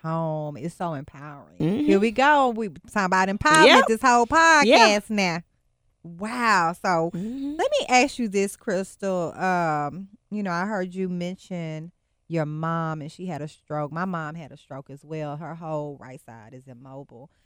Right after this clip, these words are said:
Speaker 2: Mm-hmm.
Speaker 1: And, um, she's not even here. She's in Texas. She's in Beaumont,
Speaker 2: <sighs>
Speaker 1: Texas. That's where I'm from. So, you know, keeping that line of communication open with her, checking on her can be difficult.
Speaker 2: Mm-hmm.
Speaker 1: How's your mom doing today?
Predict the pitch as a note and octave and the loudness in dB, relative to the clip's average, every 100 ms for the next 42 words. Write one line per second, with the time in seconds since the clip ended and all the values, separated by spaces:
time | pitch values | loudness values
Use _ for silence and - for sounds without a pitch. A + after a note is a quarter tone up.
0 | _ F3 F#3 D#3 D3 C#3+ C#3+ C#3 C#3+ - | _ -18 -12 -10 -8 -10 -12 -14 -18 -18
1 | C#3+ C#3+ C3 C3 D#3 B3 G#3+ F3+ D3+ C#3+ | -16 -14 -14 -18 -12 -8 -6 -6 -8 -12
2 | C#3 D3+ C#3+ B2 - F#3+ D#3+ D3 - - | -18 -20 -20 -20 -20 -20 -18 -20 -20 -20
3 | _ _ _ F#3+ E3 D#3 E3+ E3+ - B2+ | _ _ _ -12 -10 -10 -10 -10 -12 -14
4 | - D3 D#3 D3 C3+ C#3+ - G2+ F#2 _ | -12 -10 -10 -12 -14 -16 -18 -20 -20 _
5 | _ _ _ _ _ F#3+ E3 F3+ G#3+ E3+ | _ _ _ _ _ -4 -4 -4 -6 -6
6 | D#3+ D3+ D3+ _ _ _ - A3 G3 F#3 | -6 -6 -10 _ _ _ -14 -12 -10 -8
7 | F3+ E3+ E3 E3 F#3 D#3+ D3+ D3 D#3 D#3+ | -8 -8 -10 -12 -16 -18 -12 -12 -12 -12
8 | D3 D#3+ D#3 D3 D3 E3 D3+ D3+ D3 D#3 | -12 -10 -12 -14 -14 -12 -12 -12 -12 -14
9 | E3 D#3+ D3+ D3 E3 D#3 D3+ D3 - D3 | -14 -14 -14 -12 -10 -8 -8 -10 -14 -16
10 | C#3+ C3+ C#3 - - C3+ F3 E3+ F#4+ F4+ | -16 -14 -16 -14 -12 -10 -6 0 2 2
11 | C4+ G#3+ G3 F3 E3 D#3+ D3+ - - | 2 0 0 -2 -4 -8 -8 -12 -14